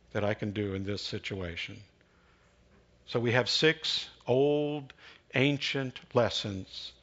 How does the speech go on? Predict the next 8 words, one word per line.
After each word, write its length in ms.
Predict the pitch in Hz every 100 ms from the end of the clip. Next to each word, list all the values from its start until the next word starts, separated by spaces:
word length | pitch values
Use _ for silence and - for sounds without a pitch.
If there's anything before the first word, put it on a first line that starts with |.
| _ _ _ _
for 200 | - 110
a 60 |
new 240 | 113 117 110
age. 540 | 92 90 95 92 - - _ _ _ _ _ -
Honor 280 | 107 113 107
heritage, 640 | 120 120 120 127 - - - _ _
have 200 | - 113
faith, 440 | - 127 117 113